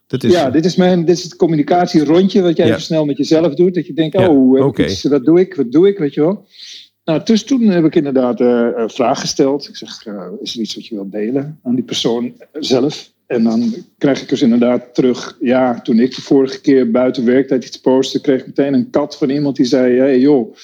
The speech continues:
Speaker 2: doe dat even tussen, eh, acht en zes." Eh, en ja, en ja, en bij jou zeggen ze niks. En, eh, oké. <laughs> Weet je, de, dus eigenlijk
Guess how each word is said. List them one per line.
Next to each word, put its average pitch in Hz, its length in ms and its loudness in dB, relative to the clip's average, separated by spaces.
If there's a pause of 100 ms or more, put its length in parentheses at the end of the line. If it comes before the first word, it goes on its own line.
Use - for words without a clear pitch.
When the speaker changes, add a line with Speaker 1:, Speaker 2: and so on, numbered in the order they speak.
(340)
Speaker 2:
doe 135 140 2
dat 139 140 2
even 135 280 -2
tussen, 123 640 0
eh, 117 640 0 (100)
acht - 260 -4
en 113 140 -4
zes." 170 520 -2 (880)
Eh, 139 640 0
en 156 120 -2
ja, 156 140 2
en 135 180 0
ja, 131 280 2
en 131 280 2
bij 127 100 4
jou 139 240 2
zeggen 143 240 -2
ze - 140 -4
niks. 180 460 -2
En, 135 280 -2 (460)
eh, 165 200 -6
oké. 139 260 -2
<laughs> - 1000 -4
Weet 156 140 -2
je, 202 80 2
de, 139 180 0 (380)
dus - 300 -12 (380)
eigenlijk - 480 -2